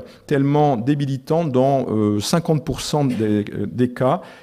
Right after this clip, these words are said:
et cette fermeture persiste à un an. Donc ça, je pense que c'est vraiment un progrès considérable. Il y a d'autres études en cours, euh, maintenant avec ce genre de technique.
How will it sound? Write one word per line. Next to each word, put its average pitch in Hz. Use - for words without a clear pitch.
et 123
cette 123
fermeture 127
persiste 123
à 107
un 104
an. 90
Donc 117
ça, 190
je 185
pense 165
que 139
c'est -
vraiment 123
un 117
progrès 123
considérable. 127
Il 117
y 120
a -
d'autres 127
études 123
en 113
cours, 135
euh, 104
maintenant 123
avec 117
ce 104
genre 110
de 107
technique. -